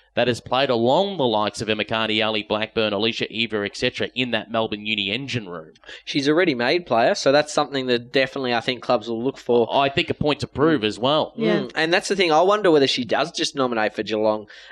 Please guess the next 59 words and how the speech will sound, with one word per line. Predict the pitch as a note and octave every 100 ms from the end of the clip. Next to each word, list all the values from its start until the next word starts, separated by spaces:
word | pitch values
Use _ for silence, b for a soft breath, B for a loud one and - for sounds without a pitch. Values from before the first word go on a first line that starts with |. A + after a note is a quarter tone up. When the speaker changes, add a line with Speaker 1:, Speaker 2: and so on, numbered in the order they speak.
| B
Speaker 2:
Um, | C3 B2 A#2+ -
if | D#3 F3 E3+
Geelong | - F3 G3+ G#3+
say, | - F3 D3
"We're | C#3+
gonna | C#3 B2+
take | A2+ B2+ B2 G#2+
you," | F#2+
then | G#2 B2 A#2+
there's, | B2+ A#2+ A#2 A2+ _ -
I, | C3 G2+ A#2 C#3+
I | D#3+
wouldn't | D3 C3
be | A#2
surprised | - A#2+ A2+ A2
if |
she | - A2
did, | D#3+ F#3
because | A#2 A2+ C3 C#3
obviously, | C#3+ C#3+ - C#3 C3 A#2 B B
you | B C#3+
know, | B2+
it's | C3
a | D3
way | C#3 C#3
of | B2+
going, | C#3 B2+ B2 A#2+
they've | C#3 B2
backed | C3+ B2+ -
her | B2+ B2
in, | B2 B2
they've | A#2+ A2+
played | - C3+ C3
her, | B2 B2 A#2+
she's | - A#2 -
performed, | - B2 C#3 C3 B2+ B2+ A#2+
and, | A#2+ A#2 B B
you | E3
know, | B2+ B2
she's | - C#3+
that | D#3 D3
type | - D3 D3
of | B2+
player | C#3 A#2+ A#2+
that'll | A#2 A2+
just | A#2
stand | - C#3+ C#3 B2
up | A#2+
and | A#2+ A2+
they, | A2+ -
they | B2+
know | B2 B2+ B2+
what | B2 -
to | A#2
get | A2+
out | A2 A2+
of | G#2
her. | G2 G#2+
And, | G#2+